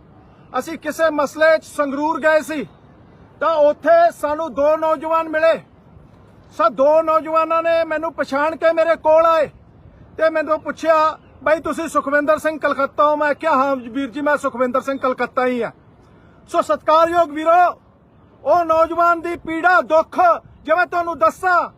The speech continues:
ਤੁਸੀਂ ਖੂਨ ਦੇ ਹੰਝੂ ਰੋਓਗੇ। ਜਦੋਂ ਉਹ ਆਇਆ, ਮੇਰੇ ਕੋਲੇ ਆ ਕੇ ਰੋਣ ਲੱਗ ਗਿਆ। ਰੋ ਕੇ ਪਤਾ ਕੀ ਕਹਿੰਦਾ? ਕਹਿੰਦਾ, "ਵੀਰ ਜੀ, ਮੈਨੂੰ ਇਨਸਾਫ ਦਿਵਾਓ।"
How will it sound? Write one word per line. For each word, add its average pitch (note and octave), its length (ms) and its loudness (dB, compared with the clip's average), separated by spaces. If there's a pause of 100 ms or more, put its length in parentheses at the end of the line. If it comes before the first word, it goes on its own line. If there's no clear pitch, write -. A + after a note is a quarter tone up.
(180)
ਤੁਸੀਂ D#4+ 240 -10
ਖੂਨ F4 300 -6
ਦੇ D#4 120 0
ਹੰਝੂ D#4 400 -2
ਰੋਓਗੇ। D4 500 0 (480)
ਜਦੋਂ A#3+ 240 0
ਉਹ D#4+ 200 6
ਆਇਆ, D#4 460 4 (300)
ਮੇਰੇ C#4+ 200 -2
ਕੋਲੇ D#4 260 -2
ਆ D4+ 160 0
ਕੇ D#4+ 160 -2
ਰੋਣ D4+ 320 -2
ਲੱਗ C#4+ 160 -2
ਗਿਆ। B3+ 280 -2 (600)
ਰੋ B3 200 2
ਕੇ D#4+ 160 2
ਪਤਾ D#4 340 0
ਕੀ D#4 200 -8
ਕਹਿੰਦਾ? C#4+ 360 -2 (580)
ਕਹਿੰਦਾ, D#4 240 2
"ਵੀਰ D4 240 -2
ਜੀ, D4+ 140 -8
ਮੈਨੂੰ D4+ 300 0
ਇਨਸਾਫ D4 440 2
ਦਿਵਾਓ।" C4 420 -2